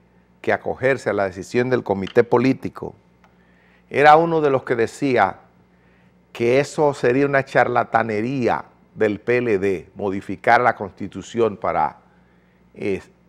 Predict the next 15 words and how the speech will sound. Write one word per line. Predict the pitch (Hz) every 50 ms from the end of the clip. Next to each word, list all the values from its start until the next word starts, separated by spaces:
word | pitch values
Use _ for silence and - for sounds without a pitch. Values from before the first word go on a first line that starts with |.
| _ -
establecer | 107 - - 110 104 110 107 95 - - 120 117 113
la | 117 107 95
reelección. | 92 110 104 101 98 95 - - - - - 85 82 - - _ _ _ _ _ _ _ _ _ _ _ _ _ _ -
Decía | - 123 113 - - 180 180 180 165 160
que | - - 147 143
esa | 147 - 190 170
Constitución | - 170 147 - 165 147 - 131 117 - - 143 151 156 160 156 151 - - -
aprobada | - 120 - - 120 117 113 107 123 139 156 156 143 117 101 90 - - - _ _ _ _ _ _ _ _ -
recientemente | 131 123 127 123 113 - - 143 160 170 180 160 - 143 131 147 156 156 139 143
por | - - 123 117
el | 113 107
propio | 92 - 127 143 175 170 - 180 160 147 - -
P | - 160 165 170
L | 160 156 135 107
D, | 104 123 139 143 127 - -